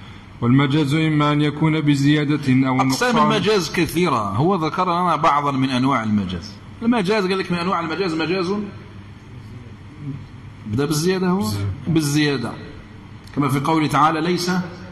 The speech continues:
Speaker 1: كمثله.
Speaker 2: كمثله شيء وهو السميع البصير". مجاز. ليس كمثله ظاهره ليس مثل مثله شيء، وهذا يقتضي إثبات المثل. ليس مثل مثله، ثم هناك مثل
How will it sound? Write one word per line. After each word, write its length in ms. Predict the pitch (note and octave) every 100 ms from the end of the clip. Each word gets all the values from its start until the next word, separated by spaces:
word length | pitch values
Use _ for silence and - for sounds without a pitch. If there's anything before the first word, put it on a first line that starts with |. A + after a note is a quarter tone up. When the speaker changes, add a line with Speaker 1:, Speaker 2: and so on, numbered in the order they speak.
| - - A#2+
Speaker 1:
كمثله. 380 | A2 G2+ G#2+ F#2
Speaker 2:
كمثله 680 | E2+ F3 G3 G#3 F3 D#3+ D3
شيء 380 | C3 D#3+ C3+ A#2
وهو 220 | C3 C3+
السميع 460 | B2 - C3+ B2+ A2+
البصير". 460 | A#2 A2 - G2 D#2+ - - - - -
مجاز. 460 | G3+ A#2 F#2 - - - - - - - - - - -
ليس 200 | A3 A3+
كمثله 560 | G#3 G#3 F#3+ F3 D3+
ظاهره 500 | D3+ F3 G3+ A3 F#3
ليس 240 | F#3 G3+ -
مثل 460 | F#3 A#3+ - F#3
مثله 400 | F#3 F3+ D#3+ D3
شيء، 240 | B2+ - F2 - - - - - - - - -
وهذا 180 | C#3+ E3
يقتضي 400 | F3+ F#3 E3+ D3
إثبات 340 | A#2 F3 D#3 - G#2+ - - - - A#2+ A#2+ A2+
المثل. 360 | G3+ C#4+ A#2 - - - B2+
ليس 280 | F#3 E3+
مثل 520 | F3 F#3+ A#3 F#3 F#3+ F#3+
مثله، 380 | D3 D3+ A#2 G#2+
ثم 180 | C#3+ C#3
هناك 380 | D3 F#3 F3+
مثل 360 | E3+ G#3 E3+